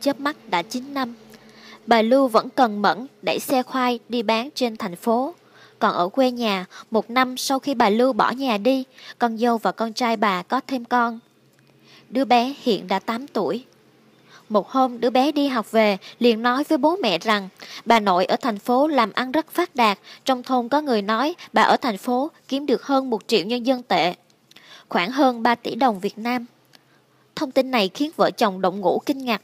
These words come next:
tột độ, vội hỏi con trai, "Ai nói?" Đứa trẻ trả lời là trưởng thôn ở thành phố vừa về. Họ lập tức chạy sang nhà trưởng thôn,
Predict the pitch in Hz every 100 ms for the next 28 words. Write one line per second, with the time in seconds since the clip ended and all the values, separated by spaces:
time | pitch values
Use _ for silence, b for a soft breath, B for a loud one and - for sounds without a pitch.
0 | - 196 208 180 190 214 B B B -
1 | 202 202 196 170 269 254 247 254 254 247
2 | - _ - 247 247 254 285 339 _ _
3 | _ _ _ _ b b b - 294 -
4 | 127 196 190 247 262 214 190 B - 214
5 | 196 190 208 254 285 262 247 175 175 262
6 | 202 254 254 302 254 202 202 190 180 _
7 | _ _ _ _ _ _ _ _ _ _
8 | _ - _ - - - - B B -
9 | 233 202 196 - 349 - 190 196 - 277
10 | 285 247 202 202 - 254 277 277